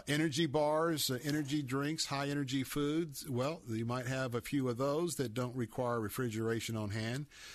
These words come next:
Make sure that, uh, you've got your vitamins, uh, all lined up for what you're gonna take.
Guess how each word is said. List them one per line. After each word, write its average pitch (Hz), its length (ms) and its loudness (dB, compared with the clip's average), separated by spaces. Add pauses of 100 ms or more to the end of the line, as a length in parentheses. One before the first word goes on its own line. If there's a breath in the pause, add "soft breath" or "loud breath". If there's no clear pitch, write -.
(200 loud breath)
Make 143 180 2
sure 165 360 4
that, 139 400 0
uh, 127 140 2
you've 120 220 0
got 131 240 0
your 120 120 2
vitamins, 147 720 2
uh, 117 80 -2 (100)
all 131 320 0
lined 131 340 2
up 147 220 0 (160)
for 117 300 -2
what 120 200 0
you're 120 80 -2
gonna 110 160 -2
take. 131 360 -2